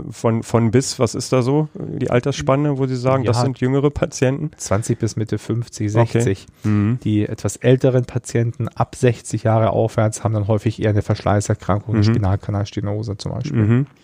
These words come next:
Speaker 1: Okay. Also es ist, ähm, keine Frage des Alters, auch nicht unbedingt eine Frage der Berufs-,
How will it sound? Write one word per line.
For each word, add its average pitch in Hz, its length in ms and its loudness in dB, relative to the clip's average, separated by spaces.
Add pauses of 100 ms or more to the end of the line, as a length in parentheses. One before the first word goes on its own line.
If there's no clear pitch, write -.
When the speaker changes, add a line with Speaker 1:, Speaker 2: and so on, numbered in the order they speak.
(220)
Speaker 1:
Okay. 104 340 0 (560)
Also 110 200 2
es 123 100 2
ist, 131 220 -2
ähm, 117 360 2
keine 120 240 0
Frage 123 300 2
des 117 160 -2
Alters, 131 360 0
auch 123 140 0
nicht 123 160 -2
unbedingt 123 300 -2
eine 120 100 -4
Frage 117 460 2
der 113 180 2
Berufs-, 117 580 -6